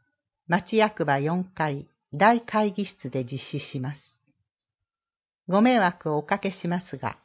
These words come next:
よろしくお願いいたします。問い合わせ、町民健康課、内線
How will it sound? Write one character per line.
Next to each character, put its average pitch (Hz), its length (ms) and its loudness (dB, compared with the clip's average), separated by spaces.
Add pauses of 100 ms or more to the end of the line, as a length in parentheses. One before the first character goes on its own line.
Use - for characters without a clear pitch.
(140)
よ 160 120 0
ろ 226 120 2
し - 160 -14
く 202 140 -2
お 190 80 0
願 170 320 -2
い 151 140 -10
い - 60 -20
た 139 160 -4
し - 200 -12
ま 123 140 -8
す。 - 60 -20 (1900)
問 226 240 2
い 208 60 0
合 190 80 0
わ 180 160 0 (120)
せ、 143 180 -6 (760)
町 247 240 6
民 226 240 2
健 190 220 -2
康 160 440 -4
課、 131 220 -6 (840)
内 208 280 2 (120)
線 165 380 -4